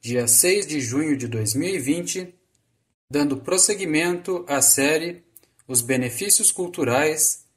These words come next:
que a Tecnologia Traz nos Países que Desenvolvem o D R M, o Digital Rádio Mundial.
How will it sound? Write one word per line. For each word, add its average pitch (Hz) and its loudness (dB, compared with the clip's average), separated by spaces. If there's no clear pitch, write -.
que - -10
a 101 -6
Tecnologia 165 -2
Traz 139 -2
nos 165 0
Países 131 -2
que 147 -4
Desenvolvem 135 -2
o 107 -14
D 110 -2
R 135 -2
M, 92 -6
o 127 -10
Digital 170 -2
Rádio 110 -4
Mundial. 110 -4